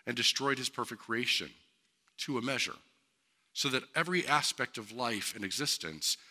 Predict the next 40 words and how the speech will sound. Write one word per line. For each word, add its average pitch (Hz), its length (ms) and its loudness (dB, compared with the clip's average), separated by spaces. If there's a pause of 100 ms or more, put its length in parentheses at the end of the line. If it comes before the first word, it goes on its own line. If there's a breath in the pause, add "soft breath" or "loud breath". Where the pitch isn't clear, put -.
(140 loud breath)
were 120 160 4
affected 110 640 -2
by 107 180 0
that 104 240 -6
fall. - 400 -12 (760 loud breath)
But 156 120 0 (520)
God 175 200 2
in 214 60 -2
his 165 100 2
goodness 131 340 2
didn't 147 200 0
just 135 180 0
leave 107 260 -2
us - 440 0 (320)
to - 100 -6
perish 113 500 2
in 110 140 -2
misery, 80 420 -4 (1160 soft breath)
but 123 100 0
in 120 60 0
God's 135 240 4
goodness, 127 360 0
he 117 100 -2
sent 127 340 0
his 113 200 -2
own 135 220 -4
son, 85 380 -2
Jesus 127 380 -2
the - 80 -12
Christ, 95 460 -2
to 107 60 -6
live 131 300 -2
the 151 80 -6
perfect - 380 -8
life 110 220 -2
that 101 80 -12
we 110 120 -6
fail 101 260 -6
to - 140 -8
live. - 380 -16